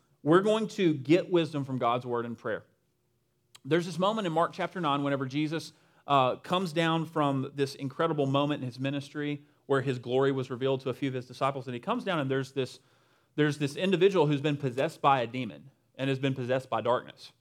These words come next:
And his disciples have been trying to cast out the demon, trying to bring order from chaos, trying to bring light into the darkness, and they couldn't do it. And what, and they're, like, so puzzled. People are like, "Hey, aren't these your disciples? They're supposed to be able to be doing your work, but they couldn't get this darkness out. What gives?"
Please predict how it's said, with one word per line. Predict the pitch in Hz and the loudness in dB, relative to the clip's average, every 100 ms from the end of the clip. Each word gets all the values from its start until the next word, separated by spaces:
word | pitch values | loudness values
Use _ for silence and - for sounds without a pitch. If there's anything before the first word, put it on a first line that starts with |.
| _ _ - | _ _ 0
And | 143 | 2
his | 143 | 2
disciples | 139 156 220 196 143 | 0 2 2 2 0
have | 139 | -2
been | 135 | 0
trying | 151 135 | 0 -2
to | |
cast | 143 139 131 131 | -2 -2 0 -2
out | 123 | -2
the | |
demon, | 127 139 139 139 - _ - | -2 0 2 0 -6 _ 0
trying | 151 151 | 2 2
to | 135 | 2
bring | 139 147 147 | 4 4 4
order | 139 135 139 | 4 4 4
from | 143 131 | -2 -2
chaos, | 139 135 131 131 | 0 4 2 0
trying | 147 135 | -4 -4
to | 127 | 0
bring | 139 135 | 0 0
light | 117 120 135 - - | 2 4 2 0 -6
into | 135 139 | -4 -4
the | 123 | -2
darkness, | 113 127 160 170 - - _ _ - | 6 6 4 -4 -8 -18 _ _ -6
and | 135 | -2
they | 127 | -2
couldn't | 131 - - 147 123 | -4 -10 -8 -8 -8
do | 131 | -8
it. | 92 76 _ _ _ _ _ _ _ _ _ _ _ - | -8 -12 _ _ _ _ _ _ _ _ _ _ _ 0
And | 147 139 | 4 6
what, | 151 - - _ - - 165 | 6 6 -4 _ -20 -10 -4
and | 180 180 | 2 6
they're, | 170 | 8
like, | 160 156 156 | 6 4 -2
so | - 214 | 6 6
puzzled. | - 196 226 165 180 | 8 8 8 6 4
People | 180 | 8
are | 185 | 8
like, | 175 | 8
"Hey, | 196 262 | 8 10
aren't | 262 285 | 10 8
these | 254 | 0
your | 226 247 | 0 -2
disciples? | 220 247 294 233 | 6 6 6 4
They're | 233 | 4
supposed | 247 233 220 | 6 2 2
to | 208 | 2
be | 220 | 4
able | 214 | 4
to | 208 | 4
be | 202 | 2
doing | 208 214 | 0 2
your | 202 | 10
work, | 220 233 | 10 10
but | 175 | 4
they | 190 | 4
couldn't | 214 208 | 4 4
get | 185 190 | 2 0
this | 170 | 4
darkness | 147 233 160 139 | 10 10 8 2
out. | 160 151 | 2 6
What | 196 175 | 6 8
gives?" | 214 127 - | 6 6 -4